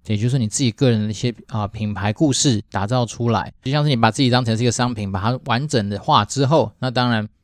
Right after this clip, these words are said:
别人就很容易知道说，诶，他到底在哪个地方需要你，那就会产生比较正向的循环。对，那当然我是觉得说，嗯，如果我们说不要去作为一个就是好像要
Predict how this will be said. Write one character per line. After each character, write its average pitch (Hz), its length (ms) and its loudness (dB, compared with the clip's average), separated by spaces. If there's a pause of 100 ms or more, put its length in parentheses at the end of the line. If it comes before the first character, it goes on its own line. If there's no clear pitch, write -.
(120)
别 117 140 2
人 110 100 0
就 127 100 2
很 113 80 2
容 104 160 -4
易 107 60 -2
知 104 140 -4
道 104 140 0
说， 107 140 -2
诶， 110 100 0
他 110 160 -2
到 113 180 0
底 98 120 -4
在 110 180 -2
哪 98 120 -4
个 101 60 -6
地 107 140 -2
方 104 140 -2
需 107 200 -4
要 101 180 2
你， - 220 -12 (320)
那 113 140 -4
就 110 120 -4
会 110 120 2
产 98 180 -4
生 101 160 -4
比 101 100 -10
较 98 60 -4
正 101 220 -4
向 101 180 -4
的 95 80 -2
循 98 260 -8 (120)
环。 101 200 -8 (140)
对， 135 140 -4
那 165 180 2
当 160 140 2
然 151 100 0
我 120 140 2
是 147 100 0
觉 123 220 2
得 120 60 0
说， 123 540 2
嗯， 101 380 -2 (220)
如 147 200 6
果 175 140 6
我 127 60 10
们 113 180 0
说 135 180 2
不 110 200 -2
要 127 160 6
去 127 280 -4
作 139 220 0
为 107 200 2
一 113 100 -2
个 113 140 0
就 110 120 -2
是 107 220 -2
好 92 140 -4
像 110 280 -2
要 113 260 -2